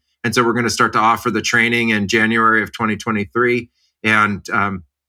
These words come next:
you know, really support the community as the community starts to realize that there's more going on here than just a trip.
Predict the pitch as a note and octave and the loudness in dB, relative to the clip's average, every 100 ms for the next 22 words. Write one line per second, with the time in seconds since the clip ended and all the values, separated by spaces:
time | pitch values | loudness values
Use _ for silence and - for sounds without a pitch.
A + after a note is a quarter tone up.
0 | - A#2 G#2+ A#2 C3 A#2 - A2+ - B2+ | -4 0 2 2 2 2 0 -4 0 0
1 | B2 A#2+ A2+ A2 B2 B2+ A2+ G#2+ G2+ G#2+ | 0 -4 0 2 2 2 2 2 0 -4
2 | - - A2+ A#2 A2 G#2+ A#2 A2 - G2+ | -8 -2 0 0 0 0 0 0 -2 0
3 | C3 D3 A2+ G#2+ - - - C3+ C#3 B2+ | 0 2 2 0 -6 -18 -6 -2 0 0
4 | C3 C#3 D3 B2 C3 A#2 A#2+ B2 A#2 G2+ | 0 2 2 2 0 2 2 2 0 0
5 | A2 G#2+ - F2 - C#3 A2 | 0 0 -2 -6 -2 0 0